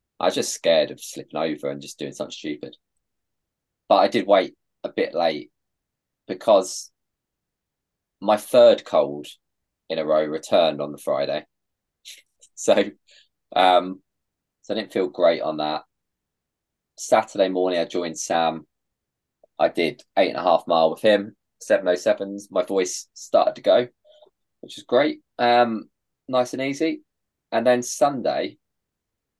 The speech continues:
it snowed on Saturday night.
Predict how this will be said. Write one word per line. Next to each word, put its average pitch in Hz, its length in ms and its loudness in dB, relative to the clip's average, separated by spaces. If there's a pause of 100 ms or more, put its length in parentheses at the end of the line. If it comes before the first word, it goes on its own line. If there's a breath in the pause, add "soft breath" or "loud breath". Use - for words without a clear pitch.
(320)
it - 120 -8
snowed - 500 -4 (500)
on 82 380 -4 (140)
Saturday - 300 -2
night. 104 280 2